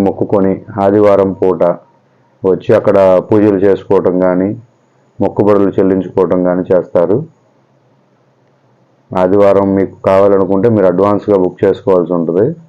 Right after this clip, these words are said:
లేదంటే మీకు అక్కడ రూమ్స్ దొరకవు, మీరు అవుట్ సైడ్ మీరు చేసుకోవాల్సి వచ్చింది, ఇబ్బంది పడతారు. ఎవరైనా ఈ దేవస్థానంలో మొక్కుబడులు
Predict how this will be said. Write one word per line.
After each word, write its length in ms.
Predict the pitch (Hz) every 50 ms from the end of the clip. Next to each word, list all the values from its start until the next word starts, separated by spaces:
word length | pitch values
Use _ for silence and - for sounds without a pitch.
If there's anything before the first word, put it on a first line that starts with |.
| _ - 98 92
లేదంటే 380 | 92 92 95 95 92 87 104 98 95
మీకు 240 | 92 90 - - 95 90 85 82 82 82 _ _ _ _ _ _ _ _ _ - 90
అక్కడ 180 | 82 95 92 82 95
రూమ్స్ 280 | 104 107 107 101 - -
దొరకవు, 380 | 101 95 90 87 - 101 107 120 117 101
మీరు 160 | 92 87 92 87 87
అవుట్ 180 | 90 90 87 - -
సైడ్ 200 | 104 98 95 92 95 95
మీరు 200 | 90 85 87 87 85 82 82 82 80 _ _ _ _ _ _ _ -
చేసుకోవాల్సి 520 | 101 95 90 - - - 92 90 87 82 90
వచ్చింది, 340 | 87 - - 90 85 85 98 123 127 104
ఇబ్బంది 260 | 85 90 92 90 87 87
పడతారు. 380 | 87 85 82 87 85 85 90 113 - - _ _ _ _ _ _ _ _ _ _ _ _ _ _ _ _ _ _ - 95
ఎవరైనా 320 | 87 87 90 95 95 98 98 98
ఈ 40 | 95 90
దేవస్థానంలో 640 | 95 95 95 95 - - - 95 92 95 95 95 95 92
మొక్కుబడులు 440 | 90 87 - 92 92 95 92 92